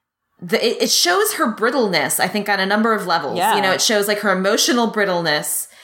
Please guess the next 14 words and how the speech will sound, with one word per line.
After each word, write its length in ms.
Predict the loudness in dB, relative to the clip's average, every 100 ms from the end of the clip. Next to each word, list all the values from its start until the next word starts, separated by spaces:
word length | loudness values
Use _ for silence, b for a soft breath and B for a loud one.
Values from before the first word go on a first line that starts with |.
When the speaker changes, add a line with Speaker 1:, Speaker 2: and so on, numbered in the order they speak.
| B B B
Speaker 1:
It 100 | -2
shows 380 | 0 2 2 0
that 320 | 0 0 0
the 80 | 0
way 240 | 0 0 0
that 160 | 0
she 160 | 0 0
holds 340 | 0 0 0
herself 360 | -2 -2 -2 -2
together 380 | -2 0 0 0
is 160 | 0
by 140 | -2 -2
not 280 | 0 -2 0
remembering. 520 | -2 0 -2 -4